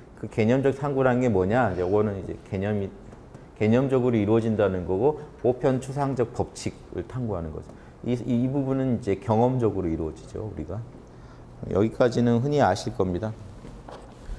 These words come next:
과학자들이 연구하는 게 이거예요. 과학자들이 우리 눈앞에 보이는 이런 사물들은 개별적이에요. 얘는 이, 이 친구는 지금 우주에 얘밖에 없어요. 이렇게 생-, 이렇게 존재하는 친구는.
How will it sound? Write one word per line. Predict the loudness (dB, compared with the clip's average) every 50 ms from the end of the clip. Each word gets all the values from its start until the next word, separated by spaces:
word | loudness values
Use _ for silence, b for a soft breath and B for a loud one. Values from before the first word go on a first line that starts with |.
| B B B B B -10 0
과학자들이 | 4 4 4 4 4 4 4 4 4 4 4 6 6
연구하는 | 4 4 4 4 4 4 2 0 0
게 | 2 2
이거예요. | 2 4 4 4 2 2 0
과학자들이 | 0 2 4 4 4 4 2 2 4 4 4 4 2 2 2 0 -2 -6 -12 -16 B B B B B B B B -18 -16 -16 -16 -16 -18 -16 -14 -12 -10 -10 -10 -10 -4 0
우리 | 2 4 4
눈앞에 | 4 4 4 4 4 4 2 2
보이는 | 2 4 4 4 4 4 4
이런 | 4 4 4 4 2
사물들은 | 2 2 2 2 2 2 2 2 4 2 2
개별적이에요. | 2 2 2 4 4 2 2 2 0 0 2 4 4 6 6
얘는 | 6 4 4 2 2 2
이, | 0 0 -2 -2
이 | -2 0
친구는 | 0 2 2 4 6 6 6 6 4 2 0 -4 -8 B B B B B B B B -8
지금 | -4 0 2 4 4 4
우주에 | 6 6 6 6 8 8 6
얘밖에 | 6 6 4 2 4 4 4
없어요. | 4 4 2 4 4 6 6 6
이렇게 | 6 4 2 2 0 0
생-, | 0 0 0 0
이렇게 | -2 -4 -2 0 0 -2 -2 -2 -4 -2
존재하는 | 2 4 4 4 6 4 4 4 2 2
친구는. | 0 0 -2 -2 0 0 0 -2 -4